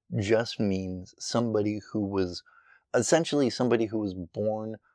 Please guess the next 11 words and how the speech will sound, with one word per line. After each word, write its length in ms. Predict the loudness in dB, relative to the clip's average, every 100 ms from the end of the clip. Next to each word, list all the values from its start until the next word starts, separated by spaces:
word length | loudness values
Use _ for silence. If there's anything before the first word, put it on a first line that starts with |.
| _
with 420 | -4 0 0 -2 -2
the 120 | 0
genitals, 840 | 2 0 2 4 4 4 0 -4 -12 _ _ _ _
uh, 280 | -2 0 -4 -8
that 400 | -4 -2 -2 -4
they 320 | -2 0 0 0
identify 960 | -2 0 0 2 0 -2 -2 -2 -4 -12 -20 _ _
with 460 | 0 2 2 -2 -20 _
their 300 | -4 0 0 -2
gender. 600 | -2 -2 -2 -4 -8 -8 -12 _ _ _ _ _ _ _ _ _
Uh, 240 | -2 0